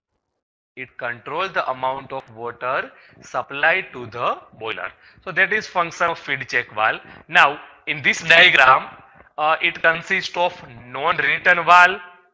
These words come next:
then spindle, then gland and inlet pipe and outlet pipe,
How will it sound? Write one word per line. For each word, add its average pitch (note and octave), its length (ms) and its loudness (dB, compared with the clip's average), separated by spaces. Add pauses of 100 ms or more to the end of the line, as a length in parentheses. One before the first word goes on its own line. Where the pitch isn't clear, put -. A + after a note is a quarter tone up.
(400)
then C3 200 -12
spindle, E3+ 880 0 (500)
then D3 380 4 (400)
gland D#3 520 2 (680)
and C#3+ 300 2 (340)
inlet C3+ 540 -4
pipe E3+ 320 4 (400)
and C3+ 180 -12 (140)
outlet C#3+ 600 -4
pipe, D#3 260 2